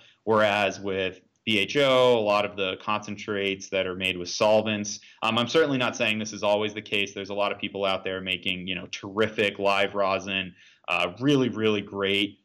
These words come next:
solvent-based concentrates. That's totally there. But a lot of the places are taking their, you know,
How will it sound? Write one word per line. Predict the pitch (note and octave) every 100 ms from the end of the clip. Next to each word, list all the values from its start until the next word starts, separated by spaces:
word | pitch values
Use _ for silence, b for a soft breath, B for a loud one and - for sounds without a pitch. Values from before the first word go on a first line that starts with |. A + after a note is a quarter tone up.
| -
solvent-based | - G#2 G#2 E2+ G2 G2 -
concentrates. | F#2 F#2 G#2+ G#2+ A2+ A2 G#2+
That's | - F#2+ -
totally | A#2 G#2 G2+ G2
there. | G2 G#2 G#2+ - B B B G2
But | G#2 G2 - - _ -
a | G#2
lot | G#2 G2+ A2+ B2 B2 B2
of | G2+ G#2+ G#2 G2+ _ G#2+
the |
places | - A2 G2+ A2 G2
are | G2
taking | F#2 - G#2 G#2+ G2+ F#2+
their, | F#2+ F#2 F#2 F#2 F2+ -
you | G2
know, | F2+ F2+ -